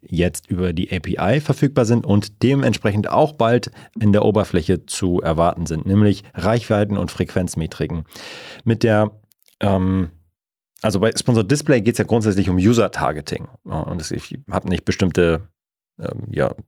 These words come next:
Keywords oder Produkttargets, sondern in der Regel geht es um Nutzer, die ich ansprechen möchte. Und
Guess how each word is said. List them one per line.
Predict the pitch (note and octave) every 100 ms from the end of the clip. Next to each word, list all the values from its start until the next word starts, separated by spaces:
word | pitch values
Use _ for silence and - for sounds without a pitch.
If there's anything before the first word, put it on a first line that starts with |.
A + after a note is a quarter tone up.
| _ -
Keywords | - B2 A2+ A2+ - A#2
oder | -
Produkttargets, | - - A2 A2+ G#2 G#2+
sondern | F2+ G2
in | G2
der | F2+
Regel | G#2+ B2+ A2
geht | G2+ G2
es | F#2+
um | F2+ D#2+ - -
Nutzer, | G2 B2 - A2
die | F#2
ich | D#2 - _ -
ansprechen | A#2+ - C3 A#2+ C3
möchte. | B2 C#3+ C3+ -
Und | G2 G2